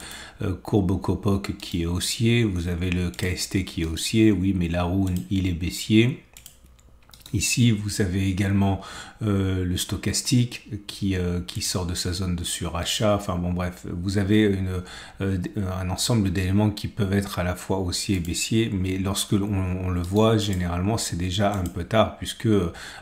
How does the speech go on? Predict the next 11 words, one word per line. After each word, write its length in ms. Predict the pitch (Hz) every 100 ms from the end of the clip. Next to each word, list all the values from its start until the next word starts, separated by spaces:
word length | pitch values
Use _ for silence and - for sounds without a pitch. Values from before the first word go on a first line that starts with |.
| -
le, 760 | 92 87 87 87 85 85 85 87
le 140 | 85
trading 340 | - 85 85
range 240 | 85 101 90
est, 240 | 90 -
est 20 | 90
déjà 280 | 87 87
en 120 | 87 82
place, 340 | - 76 -
hein. 140 | 104 110 - - - -
Bon, 260 | 123 104 101